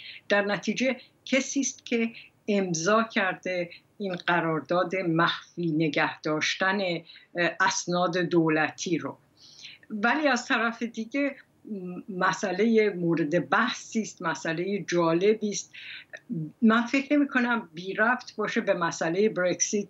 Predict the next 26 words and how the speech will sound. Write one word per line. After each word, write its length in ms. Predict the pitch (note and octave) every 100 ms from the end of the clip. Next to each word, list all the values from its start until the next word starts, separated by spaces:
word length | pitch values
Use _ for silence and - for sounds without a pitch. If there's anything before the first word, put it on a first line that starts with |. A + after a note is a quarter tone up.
| -
بی 140 | E3+
ربط 380 | D#3 G3 G3 -
باشه 260 | - - G3
به 180 | E3+
انتخابات 680 | D#3 C#3+ D3+ E3 D#3 F#3+ G3
درون 460 | G3+ E3 D#3+ E3+ G3+
حزب 640 | G3 G3 F#3+ G3 F#3+ F#3 - - -
محافظه 580 | F3 D#3+ F3 - E3+ F#3+
کار، 280 | A#3+ A3+
چون 260 | D3 - G3 - _ _ _
تأثیر 640 | - - - - G3 F3
مستقیمی 720 | F3 F3 D#3+ - F3+ G3 C4 A#3+
که 120 | A3+
داره 240 | F#3 F3
می‌گذاره 680 | F3 E3+ E3 D#3 E3+ E3 G#3+ - -
بر 340 | D3 F#3 A3 -
اون 180 | C4 B3+
انتخابات 720 | A3 - F3+ G3+ F3 G3+ G3+ - D#3
و 240 | G3 G3+ - - -
بر 240 | D#3+ F#3
مسئلهٔ 800 | E3 E3+ D#3 E3+ D#3+ F#3+ G3 G3 F3+
کلی‌تر 920 | - E3+ D#3 F3 E3 - G3 F#3+ F#3 - _
جانشینی 640 | - F3+ D#3+ D#3 - E3 G3
نخست 400 | F#3+ - F3 -
وزیر 380 | E3 E3 F#3+ F#3+
بریتانیاست. 920 | D#3+ E3+ E3+ E3 E3+ F#3 F3+ -